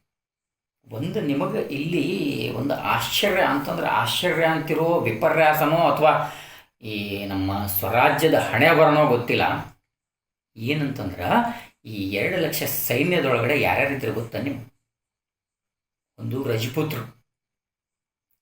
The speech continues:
ಎರಡನೇದು ಮರಾಠರು, ಮುಂದೆ ಇನ್ನೊಂದು ಹೇಳ್ತೀನಿ ನಿಮಗೆ. ಮೂರನೇದು ಯಾರಪ್ಪ ಅಂತಂದ್ರ, ಸ್ವತಃ ನಮ್ಮ ಶಿವಾಜಿ ಮಹಾರಾಜರ ರಕ್ತ ಸಂಬಂಧಿಗಳು ಈ ಶಾಹಿಸ್ತೆ ಖಾನ್ ಜೋಡಿ ಕೂಡಿ ಎಲ್ಲಿಗೆ ಬರ್ತಾರೆ, ನಮ್ಮ ಶಿವಾಜಿ ಮಹಾರಾಜರನ್ನ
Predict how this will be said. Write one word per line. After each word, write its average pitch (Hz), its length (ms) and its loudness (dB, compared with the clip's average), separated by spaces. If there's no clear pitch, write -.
ಎರಡನೇದು 123 600 -8
ಮರಾಠರು, 117 520 0
ಮುಂದೆ 123 300 -6
ಇನ್ನೊಂದು 123 220 -4
ಹೇಳ್ತೀನಿ 107 380 -2
ನಿಮಗೆ. 95 200 -6
ಮೂರನೇದು 117 460 -4
ಯಾರಪ್ಪ 113 320 0
ಅಂತಂದ್ರ, 95 380 -2
ಸ್ವತಃ 147 420 0
ನಮ್ಮ 135 240 2
ಶಿವಾಜಿ 135 560 2
ಮಹಾರಾಜರ 107 520 2
ರಕ್ತ 156 460 0
ಸಂಬಂಧಿಗಳು 143 880 6
ಈ 123 120 -2
ಶಾಹಿಸ್ತೆ 160 640 0
ಖಾನ್ 131 300 2
ಜೋಡಿ 113 220 -2
ಕೂಡಿ - 540 -4
ಎಲ್ಲಿಗೆ 139 280 -4
ಬರ್ತಾರೆ, 139 280 -6
ನಮ್ಮ 135 120 -4
ಶಿವಾಜಿ 156 380 2
ಮಹಾರಾಜರನ್ನ 117 580 0